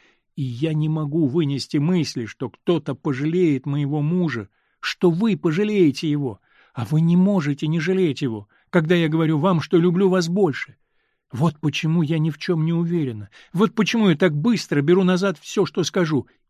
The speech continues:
и ничего не знаю. Я бы умерла со стыда, если бы из-за меня кто-нибудь стал жалеть Дика, честное слово. Я не могу представить себе ничего ужаснее. Это унизит его. Никто никогда не жалел его.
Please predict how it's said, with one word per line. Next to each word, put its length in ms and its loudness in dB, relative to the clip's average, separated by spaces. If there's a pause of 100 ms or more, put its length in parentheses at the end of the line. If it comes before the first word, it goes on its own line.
(100)
и 100 2
ничего 960 -4
не 140 -4
знаю. 420 -8 (600)
Я 160 0
бы 120 0
умерла 400 -2
со 160 -6
стыда, 440 -6 (260)
если 300 2
бы 140 2
из-за 160 0
меня 260 0
кто-нибудь 500 0
стал 440 0
жалеть 460 2
Дика, 340 -4 (200)
честное 360 2
слово. 380 -2 (320)
Я 140 6
не 80 6
могу 240 4
представить 520 0
себе 180 0
ничего 360 2
ужаснее. 600 -2 (240)
Это 260 0
унизит 580 4
его. 340 -2 (480)
Никто 600 4
никогда 760 -2
не 160 -4
жалел 440 -2
его. 300 -12